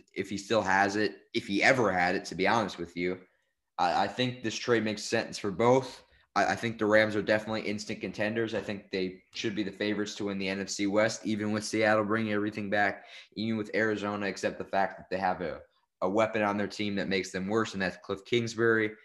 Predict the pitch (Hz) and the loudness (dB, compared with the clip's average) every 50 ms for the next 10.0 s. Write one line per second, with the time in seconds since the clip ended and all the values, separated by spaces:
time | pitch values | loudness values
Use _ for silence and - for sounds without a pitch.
0 | _ _ _ _ _ _ _ _ _ _ _ _ _ - - 98 101 101 98 98 | _ _ _ _ _ _ _ _ _ _ _ _ _ -6 -4 -2 -2 0 -2 -2
1 | 98 87 - - _ _ - 95 - - 120 120 117 113 107 107 110 110 110 110 | -4 -6 -10 -14 _ _ -16 -12 -2 2 4 4 4 4 6 4 4 4 4 2
2 | 107 104 113 101 104 104 101 98 - 104 101 92 104 101 101 98 98 95 95 98 | 2 2 4 6 6 6 4 0 -2 -4 -2 0 0 0 2 0 0 2 2 0
3 | 95 98 95 92 92 92 92 90 - 117 107 104 104 - 107 101 95 92 87 85 | 0 0 0 2 4 4 2 2 2 2 2 2 0 0 0 0 0 0 -2 -4
4 | 78 - - 95 107 104 101 101 98 95 98 98 95 107 92 - 90 90 90 90 | -8 -10 -10 -6 -4 -2 -2 0 0 0 0 -2 -2 -4 -6 -6 -6 -6 -6 -6
5 | 85 98 95 90 - - 92 - - 101 98 95 87 98 95 92 - - 101 98 | -4 -2 -4 -4 -4 -8 -10 -6 -4 -4 -4 -4 -4 -4 -4 -4 -4 -2 2 2
6 | 95 80 87 87 - - 95 92 90 90 90 85 85 90 85 - - - _ - | 2 2 0 -4 -4 0 0 0 0 0 -2 -2 -2 -4 -6 -8 -14 -18 _ -12
7 | - - 98 92 95 92 95 95 95 95 92 - - 92 90 - - 98 98 85 | -6 0 0 2 2 2 0 2 2 2 0 0 -6 -8 -6 -2 0 0 0 0
8 | - - - - - - _ _ 98 120 120 120 120 113 110 110 107 110 113 110 | -2 -6 -12 -16 -18 -20 _ _ 2 4 4 6 4 4 2 2 0 0 0 0
9 | 104 104 101 - 107 107 101 101 101 98 98 - - - 104 98 95 87 - - | 0 0 0 2 2 2 4 2 2 0 0 -4 -4 -2 2 2 2 0 -2 -6